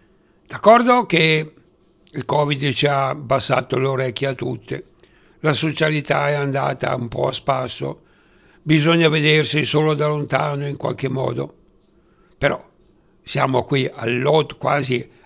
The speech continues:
all'otto, sette, otto di dicembre, bisogna fare l'albero di Natale e qualche addobbo. Gli addobbi,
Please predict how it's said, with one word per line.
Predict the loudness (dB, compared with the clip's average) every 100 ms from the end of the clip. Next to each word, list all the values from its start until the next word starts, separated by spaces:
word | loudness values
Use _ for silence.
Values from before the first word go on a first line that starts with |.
| _
all'otto, | -8 -2 2 2 2 -2 -2 -2 -8 _ -20 _
sette, | -2 0 0 -2 -4 -2
otto | 4 4 2 -4 -4
di | -4 -2
dicembre, | -2 0 2 2 0 -2 -4 -8 _ _ _
bisogna | -6 -2 0 0
fare | 0 -2 0
l'albero | -2 -4 -4 -4 -4
di | -2 -2
Natale | 0 0 -2 -4 -2 -4 -8 -20 _
e | -4 -2
qualche | -2 0 -2
addobbo. | 0 -2 -2 -4 -6 -6 -14 _ _ _ _ _ _ _
Gli | -4
addobbi, | -4 2 4 4 2 2 2 -4